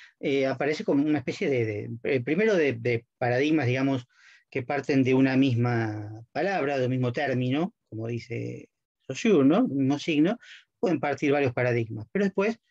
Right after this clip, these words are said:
se pueden entrecruzar de tal manera que se forma como una especie de red,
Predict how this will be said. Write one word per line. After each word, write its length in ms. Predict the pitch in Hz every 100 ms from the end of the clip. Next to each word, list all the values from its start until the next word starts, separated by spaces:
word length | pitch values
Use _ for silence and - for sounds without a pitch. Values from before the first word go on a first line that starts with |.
| _ _
se 180 | - 147
pueden 260 | 156 165
entrecruzar 760 | 147 127 127 120 123 143 143 120
de 100 | 117
tal 140 | 131
manera 320 | 139 143 185
que 100 | 170
se 120 | 127
forma 320 | 117 139 160 -
como 240 | 123 120
una 140 | 131
especie 500 | 127 - 131 - 170
de 180 | 120 127
red, 480 | 117 120 147 131